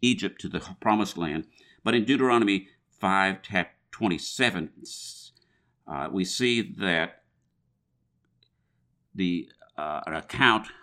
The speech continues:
uh, looking back at what has happened there near the end of the Exodus, and, uh, Moses is looking back for the people, a whole new generation, and the,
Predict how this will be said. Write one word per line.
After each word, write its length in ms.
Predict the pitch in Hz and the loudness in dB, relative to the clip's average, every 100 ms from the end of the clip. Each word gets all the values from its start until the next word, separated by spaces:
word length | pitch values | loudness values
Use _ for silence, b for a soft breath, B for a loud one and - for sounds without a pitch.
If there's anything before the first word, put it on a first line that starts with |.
| B | B
uh, 40 | 90 | -2
looking 380 | 117 120 90 73 | 0 0 -2 0
back 400 | 98 101 95 - | -4 -4 -8 -10
at 180 | 92 95 | -12 -6
what 140 | 98 | -4
has 80 | 87 | -4
happened 420 | - 92 92 78 - | -2 -2 -2 -8 -10
there 200 | 67 69 | -12 -10
near 160 | 98 98 | -4 -2
the 160 | 90 - | -2 0
end 180 | 110 | 2
of 60 | 107 | 2
the 140 | 90 | -2
Exodus, 540 | - 76 - 73 - - _ B B B B | -6 -8 -8 -10 -12 -16 _ B B B B
and, 380 | 92 98 98 98 _ _ _ _ _ _ _ _ _ _ - - | 0 2 0 -2 _ _ _ _ _ _ _ _ _ _ -14 -4
uh, 160 | 90 | -2
Moses 420 | 82 113 110 95 101 | 2 2 2 0 -4
is 160 | 87 | -4
looking 300 | 101 98 92 | -2 0 0
back 240 | 82 85 - | 0 -2 -2
for 100 | 82 | -10
the 80 | |
people, 320 | 71 78 64 62 | -6 -8 -8 -10
a 40 | |
whole 260 | - 104 98 | -4 0 2
new 160 | 90 | 0
generation, 720 | 87 90 76 85 90 - 64 - b b b b b | 0 -2 0 0 0 -2 -8 -10 b b b b b
and 420 | 98 92 87 - - | 0 2 2 -2 -10
the, 240 | 85 110 | -6 -6